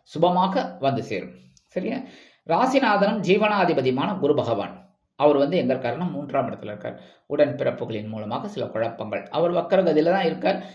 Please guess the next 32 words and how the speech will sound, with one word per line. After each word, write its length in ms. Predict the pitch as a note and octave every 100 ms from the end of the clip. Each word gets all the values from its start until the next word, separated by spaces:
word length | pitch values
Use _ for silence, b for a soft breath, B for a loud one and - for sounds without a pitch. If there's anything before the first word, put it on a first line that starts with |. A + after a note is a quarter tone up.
| B
ஓரளவுக்கு 500 | - G#3 G#3+ G#3+ G3+
தெளிவா 320 | G3 G3+ G3+
இருக்கீங்க, 560 | F#3+ F#3+ G3 F#3+ G3+ F3+ - -
இருந்தாலும் 680 | F#3 G3+ F#3+ A3 B3 - -
டென்ஷன் 520 | F#3 F#3 F#3 A3+ - -
இருக்குங்க. 400 | E3+ - D#3+ C#3+ C3+ C3+ B B B -
அஹ், 260 | E3+ E3+ D#3+
முயற்சிகள் 920 | F3 A3+ A#3 - F#3 C#3+ C#3 D#3 - - _ _ _
கொஞ்சம் 840 | - C#3 C3+ D#3+ C#3 B2 A2+ F#2 - _
சரியா 480 | _ - D3 E3 C#3
வரல. 220 | B2 D3+ D#3+ - - _ _
சரியா? 380 | - E3+ F#3+ B2
அப்படி 260 | B2+ -
இருக்கு. 340 | C3+ C3 C#3 - B B B
பதினொன்னு 320 | F#3 B3 C4+ C4
ரெண்டு 240 | A3+ A3
ரெண்டாயிரத்தி 400 | G3 G3+ A3+ G#3+
இருபத்தைந்து 440 | G3+ F#3 E3+ D3+
முதல் 240 | D3+ A3+ A#3
இந்த 180 | D#3+ C#3
குரு 160 | F3
பகவான் 500 | G3 D3+ F3+ A#3+ - B _
வக்ர 540 | D3 D3 - - - E3
நிவர்த்தி 380 | C3+ C#3 -
அடையாரு. 340 | B2 G#2+ G#2+ -
உங்க 180 | C3 B2+
ராசிநாதன் 640 | B2 E3+ G3 G#3+ F#3 D#3+ B2+
வக்ர 300 | B2+ G3 E3+
நிவர்த்தி 440 | C3+ G#3+ G3+ G#3+
ஆறது 260 | E3+ E3 G#3+
ரொம்ப 220 | D#3+ C3
விசேஷம். 420 | G#2 A2 - F#2